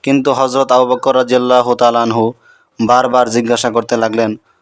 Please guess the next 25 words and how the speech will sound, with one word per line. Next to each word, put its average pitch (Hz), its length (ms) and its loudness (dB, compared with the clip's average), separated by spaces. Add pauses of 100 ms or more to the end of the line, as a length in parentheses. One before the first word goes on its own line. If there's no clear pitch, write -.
(160)
"রাসূলুল্লাহ 131 520 0
সাল্লাল্লাহু 120 600 0
আলাইহি 117 400 0
ওয়াসাল্লাম 107 540 -2
কেমন 101 320 -2
আছেন?" 90 280 -8 (840)
উম্মে 147 200 2
জামিল 135 440 -2
বিনতে 147 360 -2
খিতাব 120 420 -2 (460)
বলল, 123 240 0 (680)
"হে, 127 420 -2 (640)
তিনি 151 180 0
সুস্থ 139 340 -4
আছেন, 104 360 -4 (540)
ভালো 127 220 0
আছেন, 131 320 0 (260)
নিরাপদে 113 460 0
আছেন।" 92 300 -4 (500)
একথা 120 320 -2
শ্রবণ 117 440 -2
করে 104 280 0
হযরত 107 340 -2
আবু 107 140 2
বকরের 107 480 0